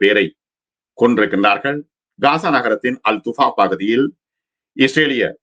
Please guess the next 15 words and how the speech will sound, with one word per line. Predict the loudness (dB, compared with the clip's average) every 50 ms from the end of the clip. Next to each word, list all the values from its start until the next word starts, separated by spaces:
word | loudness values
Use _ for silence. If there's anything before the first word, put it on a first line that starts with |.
| _ _ 0
துப்பாக்கி | 0 2 4 2 2 2 0 -4 -6 -6 -6 -8 -2
சுடும் | -2 0 2 2 2 0 -2 -6 -10 _ _ 0
இராணுவத்தினர் | 0 2 2 0 -2 -2 0 0 2 2 2 0 -4 _ _ _ _ _ _ _ _ _ _ _ _ _ _ _ _ _ _ _ _ _ _ 0
மேலும் | 2 4 4 2 2 0 0
இரண்டு | -2 -2 -2 -2 0
பேரை | 0 0 0 -2 -4 -6 -4 -4
சுட்டுக் | -2 0 2 2 2 2
கொண்டிருக்கின்றார்கள் | 2 2 0 -2 -2 0 0 0 0 0 0 -4 -4
என்று | -4 -4 -2 -2
மருத்துவ | 0 -2 0 0 0 0 0
வட்டாரங்கள் | 0 0 -2 -2 -2 -4 -6 -8 -12 -6 -4
சொல்கின்றன. | -2 0 0 0 2 2 2 0 -2 -6 _ _ _ _ _ _ _ _ _ _ _ _ _ _ _ _ _ _ _ _ _ _ _ _ _ _ _ _ _
அல் | -2 0 0 0 -2 -6
துஃபா | -4 0 2 2 4 4
அல் | 2 0 -2